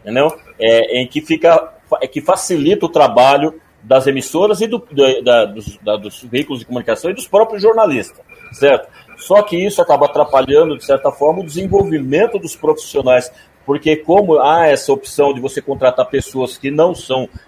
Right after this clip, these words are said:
é, direcionadas para o jornalismo, os jornalistas em si se veem acuados em termos de contratação, de registro, de salário, entendeu? Isso atrapalha, é, o desenvolvimento, porque o próprio profissional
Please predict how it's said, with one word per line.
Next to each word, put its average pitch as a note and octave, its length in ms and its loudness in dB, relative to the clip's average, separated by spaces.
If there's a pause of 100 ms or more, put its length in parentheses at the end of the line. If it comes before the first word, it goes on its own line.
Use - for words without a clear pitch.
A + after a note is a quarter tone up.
(100)
é, A2+ 240 0
direcionadas B2 840 0
para - 380 -4
o A2 120 -4
jornalismo, A2 760 -6 (280)
os G3+ 160 -2
jornalistas B2 760 0
em B2+ 80 -10
si D#3 160 -8
se D#3 160 -10
veem D3+ 320 -2
acuados D3+ 800 2
em F#3 60 -10
termos F3+ 500 -2 (260)
de D#3+ 100 -4
contratação, F3+ 960 0
de C3+ 100 -6
registro, B2 720 -2
de A#2+ 80 -12
salário, B2 640 0 (200)
entendeu? C#3 260 -2 (180)
Isso D#3 220 -4
atrapalha, F3+ 800 0 (180)
é, A#2 160 2
o B2+ 100 -4
desenvolvimento, C#3+ 760 -2
porque C3 280 -8
o - 60 -6
próprio E3+ 380 0 (320)
profissional D3 580 -2